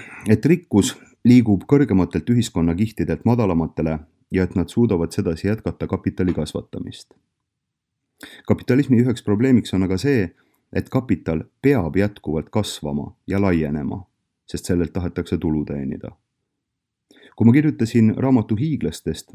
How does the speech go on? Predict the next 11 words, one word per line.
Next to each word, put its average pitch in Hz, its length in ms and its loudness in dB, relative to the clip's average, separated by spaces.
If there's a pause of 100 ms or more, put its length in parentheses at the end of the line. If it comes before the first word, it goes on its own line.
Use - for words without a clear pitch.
(160)
siis 120 160 -2
ma 123 100 4
pidasin 110 340 2
silmas 113 360 2
neid 104 300 0
hargmaiseid 101 920 0
investeerimisettevõtteid, 82 1400 -2 (440)
kelle 92 180 2
poolt 98 280 0
hallatav 113 460 -2
vara 107 360 -2